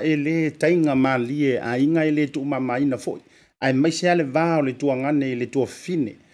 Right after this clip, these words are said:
A o le a ua puaina mai i ala i luga o pega tafa'ilagi. Ia, tulaga o le sa'i ma le ma'e ma'e a, ia a sala fo'i le lefiafia, sala i le lefiafia peitai. E le o le tua lea o patatua e tatou te naunau i ai.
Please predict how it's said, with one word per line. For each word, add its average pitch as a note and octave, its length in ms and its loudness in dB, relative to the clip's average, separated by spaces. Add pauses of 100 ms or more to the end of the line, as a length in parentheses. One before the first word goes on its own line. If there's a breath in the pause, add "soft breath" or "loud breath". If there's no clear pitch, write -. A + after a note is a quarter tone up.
(440 soft breath)
A D3+ 140 4
o - 20 6
le F3+ 160 4
a G#3 320 4
ua G#3+ 160 2
puaina G3 480 2
mai E3 240 2
i D3 160 2
ala D3+ 240 4
i C#3+ 80 0
luga D3 160 2
o C3+ 60 -2
pega C#3 300 -2
tafa'ilagi. G#2+ 720 -8 (420 soft breath)
Ia, F#3+ 240 4 (240)
tulaga G#3+ 480 2
o - 20 6
le E3 140 -2
sa'i G#3 400 -2
ma F#3+ 160 0
le D#3+ 80 2
ma'e D#3 240 0
ma'e C3+ 240 -2
a, D#3+ 100 -4 (240)
ia D#3 140 0
a E3 160 0
sala F3+ 200 0
fo'i F3+ 200 -4
le D#3 80 0
lefiafia, D3 560 0
sala A3 300 -4
i E3+ 40 -4
le D#3+ 140 0
lefiafia D3 480 -2
peitai. - 400 0 (720)
E D3+ 160 4
le G3 160 4
o F#3+ 100 6
le E3+ 200 2 (100)
tua G#3+ 300 4
lea G3 260 2
o D#3+ 80 4
patatua D#3 640 0
e C3+ 80 0
tatou C#3+ 400 0
te C#3 160 0
naunau C#3 480 2
i A2+ 160 -6
ai. G2 140 -6